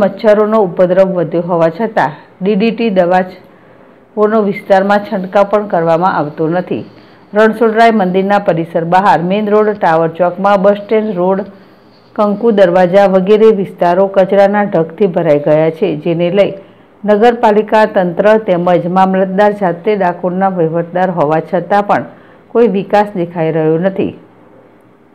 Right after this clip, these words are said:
ઘણા સમયથી ચીફ ઓફિસર હાજર ન રહેતા તેમજ ઇન્ચાર્જ તરીકે ઠાસરા મામલતદાર વહીવટી કામગીરી સોંપાઈ હોવા છતાં કાર્યમાં બેદરકારી જોવા મળી હતી.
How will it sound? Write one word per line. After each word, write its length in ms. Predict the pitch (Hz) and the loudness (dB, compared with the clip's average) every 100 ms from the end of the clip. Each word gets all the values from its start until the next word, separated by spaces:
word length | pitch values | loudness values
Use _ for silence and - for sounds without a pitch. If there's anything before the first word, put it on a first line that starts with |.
| _ _ _ _ _ _ _ _ _ _ | _ _ _ _ _ _ _ _ _ _
ઘણા 300 | 214 233 247 | 0 2 2
સમયથી 400 | 247 233 226 247 226 | 0 0 2 0 0
ચીફ 240 | 202 196 202 | -4 -2 -2
ઓફિસર 360 | 208 202 214 185 | -2 0 -2 0
હાજર 280 | 175 160 175 | -2 0 0
ન 120 | 180 202 | 2 2
રહેતા 300 | 214 208 220 214 | 2 0 -2 0
તેમજ 420 | 175 185 175 - 196 | 0 0 -2 -2 -4
ઇન્ચાર્જ 400 | 190 233 233 233 | -2 0 0 0
તરીકે 340 | 196 202 214 208 | -2 0 -2 -2
ઠાસરા 480 | 196 165 185 202 214 - - _ _ _ 196 | -2 -2 0 0 0 -4 -18 _ _ _ -2
મામલતદાર 680 | 196 196 196 196 214 214 190 | 0 2 0 2 2 2 0
વહીવટી 460 | 180 185 190 220 202 | 2 0 0 -4 -2
કામગીરી 440 | 170 170 170 180 175 | -2 -2 -4 -4 -2
સોંપાઈ 420 | 180 170 170 175 180 | -4 -2 -2 -2 -2
હોવા 200 | 160 170 | -2 -2
છતાં 440 | 220 202 196 156 190 | -2 -2 -2 -2 -2
કાર્યમાં 500 | 190 208 214 220 190 | -2 0 0 0 0
બેદરકારી 540 | 170 170 170 175 190 185 | 0 0 0 0 -2 -4
જોવા 200 | 160 156 | -4 -2
મળી 300 | 151 139 156 | -2 -2 -4
હતી. 220 | 180 104 | -4 -8